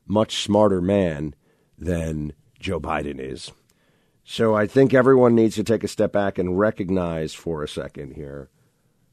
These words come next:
uh, what we are facing is a recession, stagflation, record high inflation, record high inflation, and the Biden administration has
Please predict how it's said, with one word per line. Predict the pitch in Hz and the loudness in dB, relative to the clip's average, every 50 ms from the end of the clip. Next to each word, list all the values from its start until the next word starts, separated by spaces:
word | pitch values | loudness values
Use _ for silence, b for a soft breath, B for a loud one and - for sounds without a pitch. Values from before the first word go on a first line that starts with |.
| _ _ - | _ _ -16
uh, | 73 82 80 80 | -14 -14 -12 -10
what | 80 80 87 101 92 82 | -8 -2 0 0 0 2
we | 104 98 | 2 2
are | 95 85 80 | 0 0 -2
facing | - - 98 98 95 - - 95 92 90 90 87 - | 0 2 2 2 2 2 0 0 0 0 -2 -2 -4
is | 85 87 85 85 82 80 - - - - _ _ _ _ _ _ _ _ _ _ _ - | -4 -4 -4 -4 -6 -6 -8 -12 -16 -18 _ _ _ _ _ _ _ _ _ _ _ -8
a | 85 82 | -8 -6
recession, | 76 73 - - - 85 76 - - 73 71 78 82 101 113 _ | -8 -10 -10 -10 -10 -10 -10 -10 -12 -12 -10 -10 -10 -12 -14 _
stagflation, | - - - - 87 78 76 - - - 90 87 82 80 - - - 65 67 69 76 82 113 _ _ _ _ _ _ _ _ - | -20 -12 -8 -6 -6 -6 -6 -8 -4 -2 -2 -2 -2 -4 -6 -8 -10 -12 -10 -10 -10 -10 -12 _ _ _ _ _ _ _ _ -6
record | 95 98 - - 95 87 | -6 -4 -4 -4 -4 -4
high | 90 90 85 87 | -4 -4 -4 -4
inflation, | 82 76 - - 90 82 76 71 - - - | -4 -6 -8 -10 -10 -10 -10 -12 -16 -12 -8
record | 95 98 98 - - 85 - | -4 -4 -4 -4 -6 -8 -4
high | - 120 120 117 107 101 98 - | 0 2 4 4 4 4 4 6
inflation, | 123 127 127 - 90 85 76 71 - - 73 67 73 78 _ _ _ _ _ _ _ _ _ _ _ _ | 4 4 4 2 0 -4 -4 -4 -8 -10 -10 -10 -10 -12 _ _ _ _ _ _ _ _ _ _ _ _
and | - 90 92 90 90 90 87 90 90 87 - - _ | -8 -6 -4 -2 -2 -2 -2 -2 -2 -4 -6 -10 _
the | - 92 82 | -6 -4 -2
Biden | 82 98 101 110 110 110 | 0 4 4 6 6 6
administration | 110 107 107 104 101 - - 110 101 98 92 - - 95 | 6 6 4 4 0 0 0 0 0 0 0 -2 -4 -4
has | 92 - 87 80 82 80 80 73 - - - | -4 -4 -6 -6 -6 -8 -8 -10 -12 -16 -20